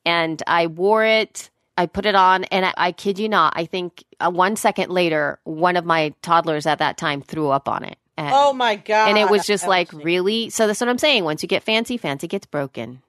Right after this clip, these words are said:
Speaker 2: Oh my
Speaker 1: So
Speaker 2: God. What a nightmare.
Speaker 1: It was, it was, it was, uh, it, I, al-, al-, although, I, mind you, I did not have to pay for it. So that was somebody that sent me this, like, they sent me so much wonderful clothing. But I just thought, like, you know what? Could you imagine if I would have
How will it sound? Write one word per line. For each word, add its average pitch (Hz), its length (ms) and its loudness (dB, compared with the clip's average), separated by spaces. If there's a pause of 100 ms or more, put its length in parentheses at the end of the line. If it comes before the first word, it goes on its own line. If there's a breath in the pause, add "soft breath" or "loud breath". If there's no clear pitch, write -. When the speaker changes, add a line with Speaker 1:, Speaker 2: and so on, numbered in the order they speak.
(220)
Speaker 2:
Oh 175 80 -12
my 165 120 -8
Speaker 1:
So 170 140 -4
Speaker 2:
God. 151 340 -6
What 185 80 -4
a 208 80 -2
nightmare. 165 580 -2
Speaker 1:
It 202 120 -2
was, 247 240 -2
it 214 120 -6
was, 185 320 -2
it 196 120 -4
was, 196 260 -4
uh, 107 140 -10
it, 226 160 -2
I, 220 80 -6 (180)
al-, 240 180 -6
al-, 277 360 2
although, 311 520 4 (160)
I, 196 240 0
mind 185 280 0
you, 196 100 2
I 160 140 0
did 156 160 -4
not 156 260 2
have 160 200 -2
to - 60 -14
pay 185 160 0
for 170 200 0
it. - 80 -4
So 165 80 -4
that 151 180 0
was 165 180 2
somebody 165 320 0
that 151 200 0
sent - 180 -2
me 151 260 -4
this, 139 300 -4
like, 143 180 -2 (200)
they 160 120 0
sent 160 220 -4
me 147 80 -4
so 160 180 -4
much 147 300 -6
wonderful 151 420 -4
clothing. 165 540 0 (340 loud breath)
But 220 120 2
I 226 60 2
just 214 200 -4
thought, 220 160 4
like, 202 220 0
you 247 80 -2
know 254 100 0
what? 262 220 0
Could 262 160 -4
you 302 80 0
imagine 262 360 0
if 285 120 -2
I 262 100 2
would 233 100 2
have 214 120 -2